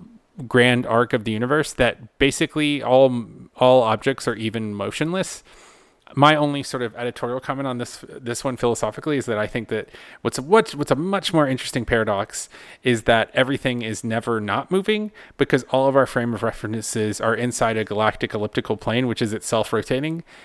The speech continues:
And then all of those are inside of the Earth's plane, which is itself rotating. And then the solar system with ro-, which is rotating, and the entire solar system is being, moving through the galaxy, and the entire galaxy is moving through the universe. So, you know, uh,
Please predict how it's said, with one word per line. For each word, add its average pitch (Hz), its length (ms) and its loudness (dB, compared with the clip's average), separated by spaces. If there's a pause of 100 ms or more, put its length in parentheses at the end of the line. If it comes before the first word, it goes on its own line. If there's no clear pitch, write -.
(200)
And 117 160 2
then 117 160 -2
all 127 200 6
of 113 140 -4
those 123 260 4
are 127 60 -2
inside 107 540 -2
of 101 260 -4
the 113 120 -6
Earth's 185 200 6
plane, 123 340 2
which 110 220 0
is 107 100 0
itself 107 320 -2
rotating. 104 460 -2
And 110 180 0
then 110 340 -2
the 110 100 -4
solar 196 240 6
system - 260 -2
with 107 140 -6
ro-, 110 180 0
which 113 240 -4
is 113 100 0
rotating, 110 380 -2
and 110 100 -4
the 113 80 0
entire 120 240 -2
solar 180 220 0
system 139 260 -6
is 113 140 -6
being, 117 280 -4
moving 120 260 -2
through 113 120 -4
the 104 60 -14
galaxy, 135 500 -2 (300)
and 113 80 -4
the - 20 -4
entire 127 260 0
galaxy 110 420 -4
is 107 100 -8
moving 104 180 -8
through 98 140 -10
the 98 80 -10
universe. 110 480 -6 (280)
So, 135 360 0 (100)
you 131 80 -4
know, 107 220 -4 (580)
uh, 113 300 0